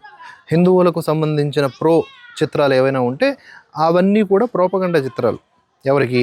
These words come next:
రెహమాన్కి. కానీ అవి సచ్చరిత్రలు కదా, అవి ఒకప్పుడు జరిగినవే లేక జరుగుతున్నవే. దురంధర్ అనే మూవీ ఉంది, అది నిజం కాదా?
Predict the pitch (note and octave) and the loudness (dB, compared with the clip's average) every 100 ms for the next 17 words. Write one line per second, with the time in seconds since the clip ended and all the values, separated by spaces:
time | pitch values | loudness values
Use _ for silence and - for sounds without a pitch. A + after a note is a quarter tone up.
0 | B2+ A#2+ C#3+ B2+ F#2 - _ _ - - | 2 2 0 -2 -4 -12 _ _ -20 -20
1 | - F3 A#3 F#3+ A#3 - - - - F#3+ | -6 -2 0 2 0 -2 -6 -8 -4 -2
2 | G3+ - E3+ G2 G2+ D3+ - _ _ _ | -2 -4 -8 -6 -6 -6 -6 _ _ _
3 | _ B2 C#3 C3 D#3+ D#3 F#3 C#3 C#3+ F3 | _ 0 2 2 0 0 0 2 0 0
4 | E3 F3+ - _ - - E3+ F3+ C#3+ D3+ | 0 -2 -6 _ -16 -4 0 0 2 2
5 | E3+ E3+ D#3+ D#3+ D#3+ _ _ - D3+ F#3+ | 2 0 0 -2 -4 _ _ -2 0 2
6 | G3 F#3+ F3+ E3 D#3+ D#3 B2 G#2 F2 _ | 2 2 0 0 -2 -2 -4 -8 -16 _
7 | _ _ _ _ _ C3 C#3 D3 F3 F3 | _ _ _ _ _ -4 0 0 2 2
8 | E3 F3+ | 2 0